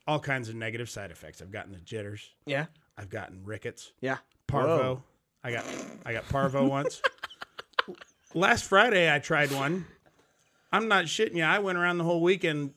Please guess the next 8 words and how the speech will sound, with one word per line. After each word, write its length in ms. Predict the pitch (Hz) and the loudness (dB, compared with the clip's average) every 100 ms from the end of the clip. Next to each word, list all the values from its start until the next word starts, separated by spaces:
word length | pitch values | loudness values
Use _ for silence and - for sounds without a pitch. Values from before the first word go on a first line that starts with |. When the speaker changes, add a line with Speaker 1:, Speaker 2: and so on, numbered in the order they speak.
| - | -4
Speaker 1:
pigeon-toed 440 | 180 160 156 156 147 | -2 0 -2 0 0
and 80 | 139 | -2
left-handed. 480 | 123 117 107 90 - - 427 - 466 - - | -4 -6 -10 -4 -2 2 2 4 2 0 -20
<laughs> 640 | _ _ _ _ - - | _ _ _ _ -20 4
Is 140 | 220 175 | 6 8
there 120 | 214 | 6
something 420 | 208 208 185 156 | 6 2 2 0
better? 360 | 131 127 87 | 2 0 0